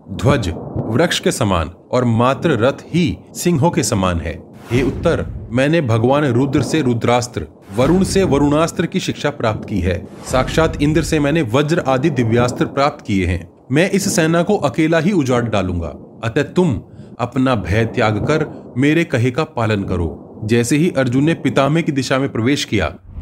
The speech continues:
भीष्म ने बिना घबराहट अर्जुन को वहीं रोक दिया। अर्जुन ने एक बाण भीष्म जी की ध्वजा की ओर चलाया और उसे जड़ से काट डाला।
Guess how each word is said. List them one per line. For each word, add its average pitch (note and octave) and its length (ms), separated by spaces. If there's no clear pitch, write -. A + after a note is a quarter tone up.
भीष्म E3 280
ने E3 160
बिना D3 340
घबराहट B2 500
अर्जुन A#2+ 340
को - 180
वहीं B2+ 260
रोक A2 160
दिया। E2+ 520
अर्जुन C#3 260
ने F#3 220
एक E3 240
बाण E3 220
भीष्म D3+ 380
जी D#3 120
की F#3 100
ध्वजा A#2 340
की E3 200
ओर D#3+ 120
चलाया B2 400
और - 500
उसे F3+ 220
जड़ B2 280
से C#3+ 180
काट G2+ 240
डाला। F2+ 340